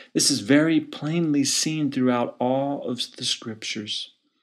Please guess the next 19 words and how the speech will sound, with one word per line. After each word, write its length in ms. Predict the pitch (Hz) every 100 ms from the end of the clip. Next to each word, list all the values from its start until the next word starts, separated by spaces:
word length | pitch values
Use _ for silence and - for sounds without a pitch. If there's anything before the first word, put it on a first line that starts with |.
| - - - - _ -
To, 240 | 151 147
to 200 | 147 147
not 320 | 143 175 202
walk 360 | 185 175 170 -
by 180 | 151 147
faith 460 | 143 139 143 143
and 200 | 120 113 -
to 120 | 117
lean 360 | 113 139 160
on 160 | 156 143
our 160 | 127 127
own 180 | 135
understanding 880 | 127 123 123 - 120 123 120 120 117 -
is 140 | -
to 140 | -
create 540 | 127 - 147 147 156 165
our 200 | 147 139
own 260 | 143 147
God, 480 | 135 139 139 - -